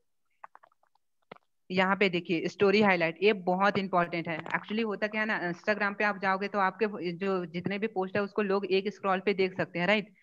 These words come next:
लेकिन यहाँ पे Facebook में लोगों के पास इतना time नहीं है कि आपके profile को नीचे देखते ही जाएंगे, है ना? इतना time नहीं है उनके पास। वो क्या करते हैं, just आपके स्ट-, यहाँ पे जो highlight है ना,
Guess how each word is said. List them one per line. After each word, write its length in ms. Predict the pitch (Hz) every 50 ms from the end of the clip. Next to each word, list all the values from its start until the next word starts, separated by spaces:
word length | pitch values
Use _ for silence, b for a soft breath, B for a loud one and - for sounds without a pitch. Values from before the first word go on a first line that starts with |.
| b b b b
लेकिन 360 | 170 175 190 190 185 226 214 220
यहाँ 240 | 208 214 208 196 -
पे 280 | 180 175 196 240 254 b b b b _ _ _ _ -
Facebook 300 | 208 208 208 202 214 220 214
में 100 | 226 226
लोगों 260 | 214 202 190 196 208 208
के 80 | 220
पास 240 | 208 214 214 214 214
इतना 220 | 196 208 220 220
time 200 | 208 220 220 226
नहीं 80 | 226 233
है 60 | 240
कि 160 | 226 - 233
आपके 340 | 220 202 196 - - 220 208
profile 540 | 196 - - 202 190 185 - 202 185 190 185
को 100 | 196 208
नीचे 320 | 202 185 175 180 - 196
देखते 300 | 185 180 175 175 - 190
ही 100 | 180 185
जाएंगे, 260 | 165 165 156 160 165 190
है 80 | 214
ना? 80 | 254 220
इतना 320 | 170 175 175 - 202 214
time 220 | 208 214 202 208 208
नहीं 140 | 214 214
है 60 | 220 202
उनके 220 | 180 175 165 160
पास। 320 | - 151 143 143 143 _ _ _ _ _ _ _ _ _ -
वो 120 | 190 202
क्या 180 | 202 220 208 208
करते 220 | 208 202 202 208
हैं, 160 | 208 208 185
just 180 | 185 190 190 220
आपके 280 | 196 190 - 220 202 202
स्ट-, 140 | - -
यहाँ 260 | 185 180 175 175 180 180
पे 120 | - 202
जो 120 | 190 214
highlight 500 | 214 170 175 165 175 175 175 185 196 -
है 80 | - 202
ना, 200 | 254 311 233